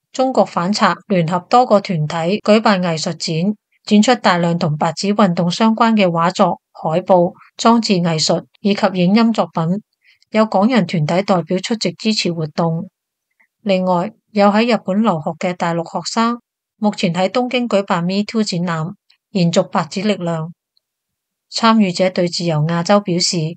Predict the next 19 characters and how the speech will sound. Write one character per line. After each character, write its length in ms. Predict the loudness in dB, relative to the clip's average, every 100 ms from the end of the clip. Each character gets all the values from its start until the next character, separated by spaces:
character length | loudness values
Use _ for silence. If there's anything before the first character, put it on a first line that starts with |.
| _ _ _ _ _ -6
白 120 | -4
紙 240 | -2 -2 0
組 180 | 0
織 300 | 0 -2 0
例 80 | 0
如 140 | 0 -2
連 220 | -2 0
儂 180 | -2 -2
牆、 260 | 0 -2 -2 _ _ _
無 180 | 2 2
大 200 | 2 0
台 180 | 0 -2
等 180 | 0 0
策 160 | 0 -2
略 140 | -2
係 260 | -2 -4 -2
啟 200 | -2 2
蒙 220 | 2 0
自 140 | 0